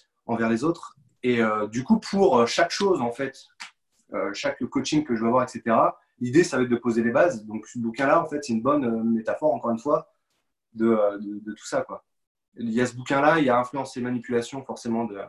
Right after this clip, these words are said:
je pense que tout le monde le, le cite, ce bouquin-là, euh, qui, encore une fois, euh, euh, pose les bases, en fait, sur, euh, sur les comportements humains, sur, euh, la manipulation, et cetera.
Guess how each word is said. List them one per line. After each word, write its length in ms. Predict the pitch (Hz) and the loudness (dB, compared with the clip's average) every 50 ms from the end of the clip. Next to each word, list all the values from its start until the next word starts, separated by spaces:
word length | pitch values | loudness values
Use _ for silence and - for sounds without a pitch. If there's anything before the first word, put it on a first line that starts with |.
| _ _ _ _ _ _ _ _ _ _ _ _ _ _ _ _ _ - - | _ _ _ _ _ _ _ _ _ _ _ _ _ _ _ _ _ -18 -16
je 140 | - - | -16 -8
pense 200 | - 120 117 - | -8 -6 -6 -6
que 60 | - 117 | -8 -8
tout 100 | - 120 | -6 -4
le 60 | 120 | -4
monde 160 | 120 123 117 | -2 -2 -2
le, 220 | 110 110 110 107 110 | -2 -4 -4 -6 -8
le 120 | 107 113 | -8 -8
cite, 240 | 113 - - - - | -8 -8 -10 -10 -8
ce 80 | - 120 | -8 -8
bouquin-là, 600 | 117 113 - 123 120 127 135 147 156 156 151 - - | -8 -6 -4 -2 0 0 2 2 2 0 0 -4 -10
euh, 220 | - - - - _ | -14 -14 -14 -16 _
qui, 100 | - 120 | -8 -6
encore 260 | 107 104 - 113 110 | -6 -2 0 -2 -2
une 60 | 110 | -2
fois, 460 | 110 - 135 135 135 135 127 110 101 101 | -4 0 4 4 6 6 4 2 -2 -4
euh, 760 | 98 98 95 _ _ _ _ _ _ _ _ _ _ - | -10 -18 -20 _ _ _ _ _ _ _ _ _ _ -18
euh, 220 | 98 98 98 98 95 _ _ | -16 -14 -14 -14 -16 _ _
pose 240 | - 120 113 107 107 | 0 0 0 0 0
les 120 | 107 110 | -4 -2
bases, 260 | 107 110 127 156 - 113 | 2 2 2 2 2 -2
en 80 | 107 | -8
fait, 220 | - - 110 110 - | -8 -10 -10 -10 -10
sur, 340 | - - - 107 95 95 95 | -14 -14 -14 -12 -10 -10 -10
euh, 120 | 98 95 - - - 123 _ _ _ | -12 -12 -16 -20 -20 -20 _ _ _
sur 340 | _ - - - - - 107 104 | _ -20 -20 -18 -14 -12 -10 -10
les 100 | 104 - | -10 -10
comportements 540 | - 110 - - 104 _ - 110 104 104 | -10 -12 -12 -12 -18 _ -12 -10 -8 -6
humains, 320 | 104 104 107 113 123 123 127 | -6 -6 -4 -4 -4 -4 -6
sur, 320 | - - - 104 98 98 | -8 -14 -16 -14 -10 -10
euh, 120 | 98 98 98 | -8 -8 -8
la 100 | 101 104 | -8 -8
manipulation, 640 | 104 107 107 101 _ 107 104 101 - - 123 120 | -8 -8 -10 -10 _ -12 -12 -12 -12 -10 -10 -10
et 40 | 113 | -10
cetera. 420 | - - - 107 107 120 143 - | -12 -16 -12 -10 -10 -8 -10 -10